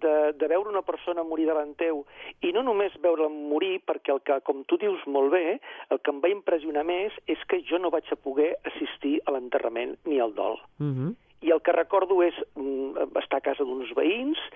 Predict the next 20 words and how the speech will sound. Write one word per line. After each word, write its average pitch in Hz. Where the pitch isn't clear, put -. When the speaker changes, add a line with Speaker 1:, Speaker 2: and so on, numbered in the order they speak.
Speaker 1:
i 151
quan 147
vaig 233
tornar 156
a 139
entrar 135
en 135
l'habitació 139
de, 131
de 123
la, 120
dels -
meus 123
avis, 202
de 143
la 120
meva 120
àvia, 143
on 139
ella, 147